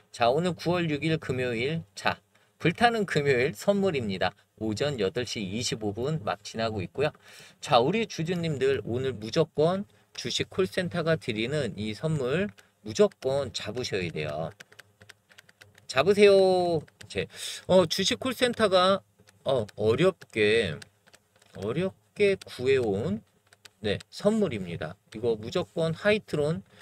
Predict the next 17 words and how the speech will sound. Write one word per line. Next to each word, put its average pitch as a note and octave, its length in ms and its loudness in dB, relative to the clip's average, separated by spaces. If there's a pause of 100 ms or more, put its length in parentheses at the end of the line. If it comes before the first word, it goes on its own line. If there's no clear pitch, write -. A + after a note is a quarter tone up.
(220)
잡으셔야 B2+ 560 0
돼요, F#2 220 0
주주님들. F2 640 -8 (720)
아, - 560 -8
있는 C#3+ 340 2
돈 E3+ 220 2
없는 F#2 320 -4
돈 G2+ 260 -4
다 - 280 -4
끌어다가 E3 580 -4
<laughs> - 60 -18
무조건 B2 400 2
잡으셔야 A2+ 500 2
돼요, F2+ 140 -2
주주님들. F#2+ 600 -6 (520)
주식 F3 320 0
콜센터가 G#3+ 800 2